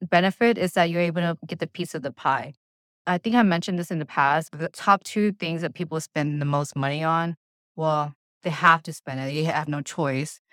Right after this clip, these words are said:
It's gonna be your wedding and it's gonna be your funeral. Like, those <laughs> top two things. Like, you have to spend money on those. When you get married, you're gonna spend money. Like, I don't care what it is. Like,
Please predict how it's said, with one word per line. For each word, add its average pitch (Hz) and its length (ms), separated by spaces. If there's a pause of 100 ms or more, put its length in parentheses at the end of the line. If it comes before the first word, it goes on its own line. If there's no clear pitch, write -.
(140)
It's 156 100
gonna 175 140
be 165 80
your 151 140
wedding 170 540
and 160 120
it's 151 100
gonna 156 220
be 143 140
your 139 140
funeral. 131 540 (180)
Like, 123 160
those 151 160
<laughs> - 40 (100)
top - 140
two - 180
things. - 420 (380)
Like, 185 160
you 196 100
have 175 280
to 185 100
spend 156 300
money 147 360
on 143 200
those. 131 440 (200)
When 165 180
you 185 120
get 226 180
married, 180 440
you're 170 140
gonna 160 200
spend 135 260
money. 127 260
Like, 151 360
I 175 60
don't 180 160
care 151 580
what 185 160
it 185 120
is. 143 340
Like, 175 180